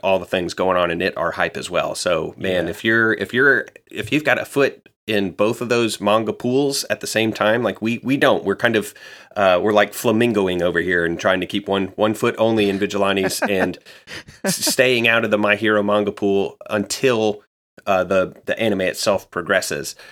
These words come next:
Speaker 1: But if you're doing both of those, you've got to be, I mean, on cloud nine as far as what, uh, what is being produced in this particular franchise currently.
Speaker 2: Oh, I bet. Yeah, 'cause, uh, what we're reading is incredible. I mean, I'm enjoying Vigilantes so much. I can only imagine My Hero proper is just as good.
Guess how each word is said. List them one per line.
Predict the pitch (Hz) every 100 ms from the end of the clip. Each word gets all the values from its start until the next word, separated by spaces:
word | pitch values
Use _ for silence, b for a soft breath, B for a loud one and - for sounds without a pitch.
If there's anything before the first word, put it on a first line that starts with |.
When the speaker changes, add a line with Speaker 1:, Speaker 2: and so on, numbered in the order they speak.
| B
Speaker 1:
But | - 104
if | 98
you're | 107 311
doing | 117 123 151 151
both | 135 190
of | 170
those, | 175 175 175 - - _
you've | 101 107 156 151
got | 120 -
to | 104
be, | 101 98 87 - -
I | 95 98
mean, | 98 -
on | 95
cloud | 90 101 90
nine | 90 90
as | 87 -
far | 92 90
as | 76 -
what, | 98 87 - -
uh, | 92 87
what | 95
is | 85
being | 98 92
produced | - 85 90 87 -
in | 87 85
this | -
particular | 82 - 87 76
franchise | - 78 - 80 71 -
currently. | 82 76 - - - _ _ 104
Speaker 2:
Oh, |
I | 95 107
bet. | 98 101 85
Yeah, | 101 98 95
'cause, | 117 101
uh, | 95 98
what | 117
we're | 139 120
reading | 101 104 90
is | 76
incredible. | 71 - 85 78 85 -
I | 117
mean, | 110
I'm | 117 123
enjoying | 107 110 98 95
Vigilantes | 98 98 95 95 95
so | - 98
much. | 95 95 117
I | 131
can | 160
only | 120 101
imagine | 98 101 95
My | 92 95
Hero | 90
proper | 87 90 82 78
is | 82
just | 82 -
as | -
good. | 65 62